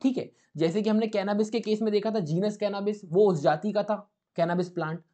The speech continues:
वैसे ही ये इस जाति का प्लांट है, ठीक है। अब क्या डिटेल में है क्या नहीं है वो हम समझेंगे आगे जब हम इसकी डेफिनेशन पढ़ेंगे। Basically आप इन डायग्राम से समझो कि ये क्या और किस तरीके से दिखता है, तो आप डिफरेंशिएशन कर पाओगे,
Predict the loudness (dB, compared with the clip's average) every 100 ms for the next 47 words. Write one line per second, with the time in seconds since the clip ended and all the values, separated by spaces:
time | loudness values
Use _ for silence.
0 | -8 -4 -2 -2 -2 -2 -2 -6 _ -6
1 | -4 -2 -2 -2 -2 0 -2 -4 -8 -8
2 | -10 -10 -12 -16 _ -10 -2 -2 -2 -6
3 | _ 4 4 0 -4 -2 0 -2 -2 -2
4 | -4 -4 -4 -4 -4 -4 -4 -4 -2 0
5 | 2 0 0 -4 -6 _ -8 -4 -4 -4
6 | -2 -2 -2 -4 -4 -4 -4 -4 0 0
7 | 0 -2 -2 -2 0 0 0 -2 -2 -4
8 | -4 -4 -2 0 0 -2 -4 -6 -4 -2
9 | -2 -4 -8 -10 -6 -6 -4 -4 -4 -4
10 | -4 -4 -2 -2 -2 -2 0 -4 -4 -4
11 | -4 -4 -2 -2 -2